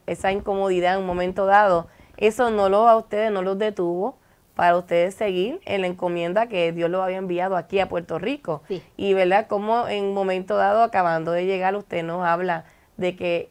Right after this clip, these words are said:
Speaker 1: llegaron el momento en que el huracán María, que fue un
Speaker 2: Ajá.
Speaker 1: huracán que, ¿verdad?, todavía hay
Speaker 2: Ujú.
Speaker 1: estragos en, ¿verdad?, eh, personas que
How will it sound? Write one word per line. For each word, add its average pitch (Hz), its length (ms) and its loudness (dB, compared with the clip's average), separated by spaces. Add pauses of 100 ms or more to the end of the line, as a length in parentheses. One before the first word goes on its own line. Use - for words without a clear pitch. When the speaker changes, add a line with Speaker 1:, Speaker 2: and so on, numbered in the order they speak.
Speaker 1:
llegaron 180 480 2
el 202 120 -2
momento 175 440 -4
en 208 80 -6
que 185 140 -8
el 170 80 -4
huracán 160 400 -4
María, 180 500 -4 (300)
que 214 80 -8
fue 180 140 -6
un 170 60 -2
Speaker 2:
Ajá. 165 80 -2
Speaker 1:
huracán 175 380 -4
que, 190 140 -4
¿verdad?, 170 340 -2
todavía 165 720 -2 (360)
hay 165 200 2
Speaker 2:
Ujú. 190 60 -2
Speaker 1:
estragos 185 380 0
en, 180 80 -6
¿verdad?, 170 520 -2
eh, 175 80 -2
personas 170 460 -6
que 165 320 -6